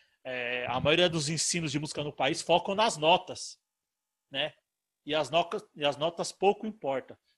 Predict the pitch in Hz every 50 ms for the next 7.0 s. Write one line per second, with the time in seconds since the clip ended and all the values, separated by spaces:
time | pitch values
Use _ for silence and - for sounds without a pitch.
0 | _ _ - 135 131 139 131 - - 147 123 _ - 156 175 185 - - 196 180
1 | - _ _ _ _ - 139 127 156 160 156 170 170 - 170 - - 165 165 156
2 | 160 170 170 - - 156 147 151 165 165 - _ _ _ _ _ _ - 131 139
3 | 147 143 - _ _ _ _ _ _ _ _ _ _ _ _ _ - 180 175 _
4 | _ _ _ _ _ _ _ _ - 190 185 180 - - 226 226 185 208 - -
5 | 202 185 - - 147 135 123 110 98 _ _ _ _ _ - 135 - - 185 -
6 | 208 185 - - 170 165 160 135 156 151 120 104 117 117 113 107 117 120 131 -